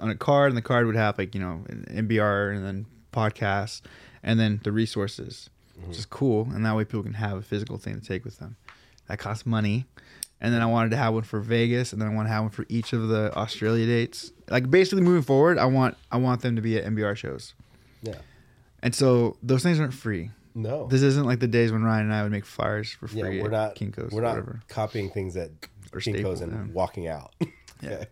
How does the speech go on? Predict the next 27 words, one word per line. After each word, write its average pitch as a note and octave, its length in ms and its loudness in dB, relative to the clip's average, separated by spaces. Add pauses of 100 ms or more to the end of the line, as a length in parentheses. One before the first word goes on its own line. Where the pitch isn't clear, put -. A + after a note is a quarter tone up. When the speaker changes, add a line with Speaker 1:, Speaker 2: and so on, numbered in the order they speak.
(760)
Speaker 1:
Yeah, A2 200 -2
so B2 240 0
I B2+ 100 4
was C3 120 4
going C3+ 260 4
through, B2 360 2 (260)
uh, A2 420 0
f-, - 300 -16
trying A2+ 180 2
to, A2 60 2
like, G#2+ 240 -4
figure A2 240 -2
out, G#2+ 160 0
like, G#2+ 100 -6
the - 80 -8
cheapest - 540 -4
way A#2+ 120 4
to A2 80 -2
do A2+ 180 0
this, A#2+ 200 0
but, - 180 -6
like, F#2 200 -8
still A#2 160 -2
make A2+ 140 2
it F#2+ 60 0
look G2+ 120 -2
cool. A2+ 340 0